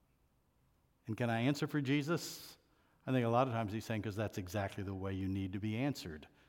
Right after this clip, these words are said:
'cause you haven't thought about it enough yet." And you want to take charge of it and put it in a manageable statement that you can control, instead of learning to look at my world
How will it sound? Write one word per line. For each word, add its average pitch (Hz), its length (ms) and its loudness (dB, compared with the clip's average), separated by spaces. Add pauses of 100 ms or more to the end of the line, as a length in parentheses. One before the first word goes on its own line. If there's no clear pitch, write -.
(380)
'cause 110 140 -4
you 127 60 2
haven't 120 200 0
thought 113 260 2
about - 300 0
it - 120 -8
enough 82 360 -10
yet." - 300 -16 (880)
And 135 140 8
you 160 80 12
want 180 140 12
to 151 60 12
take 147 300 6
charge 151 400 12
of 139 160 12
it 139 180 6 (260)
and 117 120 4
put 156 160 10
it 147 140 10
in 131 100 8
a 117 60 8
manageable 139 840 10
statement 139 580 6 (240)
that 131 160 4
you 123 160 4
can 113 200 2
control, 101 680 -2 (1300)
instead 127 340 6
of 110 160 2
learning 135 420 8
to 120 60 6
look 117 220 4
at 110 80 0
my 113 260 2
world 104 600 0